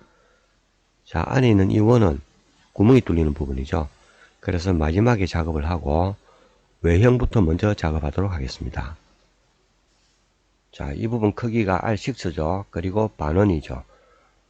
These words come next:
어, 우리가 센티미터로 작업할 때는 반원일 경우에 적정 세그먼트를 스물네 개로 작업을 하죠. 자, 근데 저는 이런 경우에는 보통 원으로 그냥 작업을 합니다.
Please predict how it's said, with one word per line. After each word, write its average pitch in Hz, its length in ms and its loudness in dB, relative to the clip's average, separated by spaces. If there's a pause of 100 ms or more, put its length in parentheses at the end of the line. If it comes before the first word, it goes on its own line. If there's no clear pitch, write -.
(140)
어, 80 100 -6
우리가 92 180 0
센티미터로 117 540 0
작업할 87 400 -2
때는 85 400 -2 (320)
반원일 110 440 2
경우에 90 500 0
적정 120 300 -4
세그먼트를 104 600 -2
스물네 117 440 -2
개로 104 200 -4
작업을 69 380 -8
하죠. 71 440 -6 (920)
자, 78 160 -10
근데 92 240 -2
저는 107 480 2
이런 143 240 2
경우에는 95 380 2
보통 110 420 -2
원으로 113 400 2
그냥 80 220 -6
작업을 78 360 -8
합니다. 76 500 -8